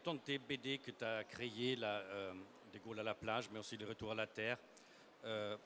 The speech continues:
ce qui le frappe, c'est quand même que tu décris toujours des personnages, euh, qui sont très sympathiques, euh, très,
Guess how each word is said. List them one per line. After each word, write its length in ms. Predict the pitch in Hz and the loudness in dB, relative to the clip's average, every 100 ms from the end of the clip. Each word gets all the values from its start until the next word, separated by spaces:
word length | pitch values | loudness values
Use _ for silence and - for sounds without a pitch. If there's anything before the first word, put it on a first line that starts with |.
| - - | -14 -10
ce 120 | - | -6
qui 80 | 139 | -4
le 60 | 120 | -4
frappe, 300 | 98 151 - | 2 2 2
c'est 120 | - | -2
quand 180 | 120 131 | 2 4
même 200 | 160 147 | 2 2
que 120 | 123 | -2
tu 480 | - 117 113 110 104 - 113 | -2 -4 -2 -4 -6 -12 -6
décris 340 | 120 - 135 | -6 -2 -4
toujours 360 | - 127 135 139 | -2 0 2 4
des 80 | 131 | 4
personnages, 760 | 131 - 110 113 123 147 131 117 | 2 2 0 0 2 2 2 2
euh, 120 | 110 | 0
qui 140 | - | 0
sont 160 | - 110 | -4 -4
très 180 | - 135 | -2 -2
sympathiques, 920 | 127 117 117 - - 113 127 123 117 | 0 0 0 0 -4 -4 -4 -4 -2
euh, 200 | 107 104 | 0 0
très, 420 | - 110 107 107 | -2 -2 0 -2